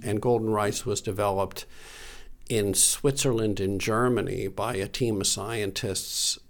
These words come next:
and it, it's a great product. It's genetically engineered rice, which,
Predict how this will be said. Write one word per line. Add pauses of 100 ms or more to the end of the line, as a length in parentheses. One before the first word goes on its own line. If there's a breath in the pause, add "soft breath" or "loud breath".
(140)
and
it, (220)
it's
a
great
product.
It's
genetically
engineered
rice,
which,